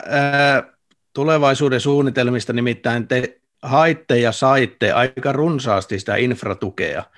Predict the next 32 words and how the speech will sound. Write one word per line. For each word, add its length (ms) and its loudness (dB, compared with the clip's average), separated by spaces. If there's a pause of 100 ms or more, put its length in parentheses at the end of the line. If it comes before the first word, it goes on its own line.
(400)
Muistaakseni 580 -6
noin 320 -4
puolet 720 -2 (140)
kaikesta 720 -2
valtion 420 -4
myöntämästä 580 -8
infratukirahasta, 960 -8
tuli, 340 -6 (160)
ää, 160 -4
mitä 240 -4
laturien 440 -2
rakentamiseen 760 -8
tulee, 340 -8
niin 200 -12 (380)
viime 280 -2
kierroksella 500 -8
tuli 360 -2 (140)
S-ryhmälle, 640 -6
ja 80 -6
sillä 180 -4
oli 120 -2
aika 280 0
paljon 400 0
sellaisia 500 -4
odotettuja 720 -4
lokaatioita 960 -4
tuolla 360 -4
Itä-Suomessa 800 -4
ja 120 -4
Lapissa 500 -4
varsinkin, 640 -6
eli 240 -8